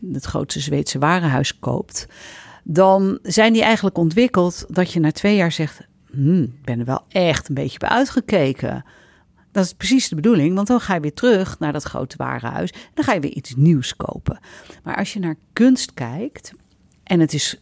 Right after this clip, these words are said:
goed gemaakt en goed doordacht en goed gepresenteerd, dan zul je zien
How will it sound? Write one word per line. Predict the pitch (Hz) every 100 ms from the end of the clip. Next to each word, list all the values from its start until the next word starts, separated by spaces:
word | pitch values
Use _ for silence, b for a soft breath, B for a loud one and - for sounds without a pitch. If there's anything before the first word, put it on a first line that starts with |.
| -
goed | - - 143
gemaakt | - 131 127 147 147 -
en | -
goed | - 151 131
doordacht | 135 127 117 135 131 143 - -
en | - 151 127 B B B B -
goed | - 165
gepresenteerd, | 160 - 147 139 127 208 160 139 - _ _ _ _ _ _ _
dan | 175 165
zul | 160
je | 175 147
zien | 131 170 147